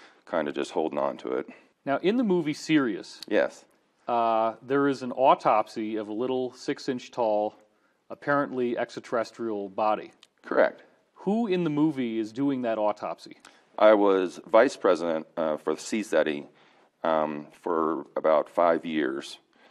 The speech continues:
Speaker 1: And, um, what had happened was there was this being, of course, that was, uh, taken over by a civilian lab in Spain.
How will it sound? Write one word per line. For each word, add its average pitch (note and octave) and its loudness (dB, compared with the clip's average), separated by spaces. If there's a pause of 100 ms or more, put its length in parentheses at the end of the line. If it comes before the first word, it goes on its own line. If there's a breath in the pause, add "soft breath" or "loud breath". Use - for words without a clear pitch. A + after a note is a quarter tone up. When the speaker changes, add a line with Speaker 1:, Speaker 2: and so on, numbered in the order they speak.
(300 soft breath)
Speaker 1:
And, F2+ -4 (320)
um, D#2+ -4 (360)
what F#2+ 0
had F#2 0
happened G#2 0
was E2 0 (800 soft breath)
there F#2+ 2
was E2+ 0
this E2 -2
being, F#2 2
of D#2+ -6
course, D#2 0
that C#2 -4
was, C#2+ -8
uh, C#2 -6
taken F2 -2
over E2 2
by D2+ 0
a C#2+ -4
civilian E2 -4
lab D2+ 2
in A#1+ -10
Spain. - -10